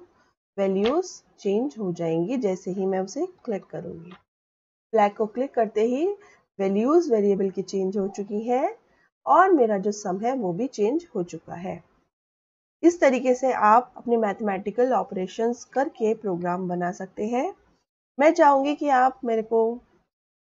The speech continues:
कमेंट्स में लिखें कि किस तरीके से आपने क्रिएट करा अपना स्क्रिप्ट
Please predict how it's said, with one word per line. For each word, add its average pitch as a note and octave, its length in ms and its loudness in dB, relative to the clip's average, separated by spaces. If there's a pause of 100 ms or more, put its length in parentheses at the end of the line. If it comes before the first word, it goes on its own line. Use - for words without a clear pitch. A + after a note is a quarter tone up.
(220)
कमेंट्स A#3 400 2
में B3 80 4
लिखें A3 380 0
कि A#3+ 120 -6
किस A#3 260 -8
तरीके G#3 300 -2
से G#3 140 -6
आपने G3 460 -4 (440)
क्रिएट A#3 300 4
करा A3 280 2 (360)
अपना G#3 340 0 (200)
स्क्रिप्ट B3 520 0